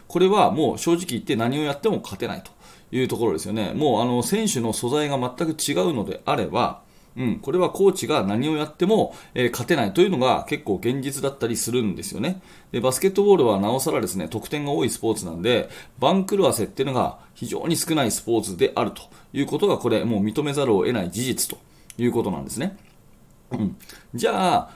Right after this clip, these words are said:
コーチングとその選手の能力っていうふうに言うと、選手の能力の方が全然価値が高いと。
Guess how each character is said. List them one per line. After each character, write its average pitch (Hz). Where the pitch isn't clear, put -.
コ -
ー 190
チ 190
ン 190
グ 180
と 185
そ -
の 127
選 143
手 -
の 95
能 107
力 -
っ -
て 165
い 165
う 156
ふ 151
う 143
に 113
言 98
う -
と、 175
選 147
手 117
の 95
能 113
力 98
の 90
方 110
が 127
全 120
然 113
価 143
値 147
が 82
高 156
い 107
と。 -